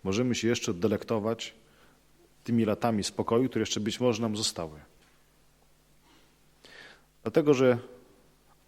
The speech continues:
a ponieważ zostało nam jeszcze trochę czasu, to odpowiedzmy sobie na pytanie, dlaczego Chrystus Pan mówi do nas w przypowieściach? Czy nie można było jaśniej sprawy Boże wyjaśni-, wykładać?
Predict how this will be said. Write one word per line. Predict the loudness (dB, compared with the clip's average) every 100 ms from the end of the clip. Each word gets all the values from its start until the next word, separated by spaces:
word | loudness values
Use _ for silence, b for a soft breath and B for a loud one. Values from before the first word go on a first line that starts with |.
| _ _ _ _ _ _ _
a | -2
ponieważ | 0 4 2
zostało | 2 2 2
nam | 0
jeszcze | -2 -4
trochę | -6 -6 0
czasu, | 2 2 0
to | -4 -6
odpowiedzmy | -4 -2 -2 -2
sobie | -2 0
na | -2
pytanie, | -2 0 0 2 0 -2 B B B B
dlaczego | -4 2 4
Chrystus | 4 4 2 2 -4 -2
Pan | 0 -2 -4 -10 -20 -20 _ _ b b b b b b b b b b b _ 4
mówi | 8 10
do | 10
nas | 10 6
w | 2
przypowieściach? | -2 0 2 4 4 2 -4 -6 -10 -14
Czy | -6
nie | 0
można | 2 4 4
było | 6 6 6 4 -4 b b b b 4
jaśniej | 4 4 4 4 4
sprawy | 2 4 4 6
Boże | 4 4 4
wyjaśni-, | 6 6 4 -6 -8
wykładać? | -2 4 4 4 -2 -10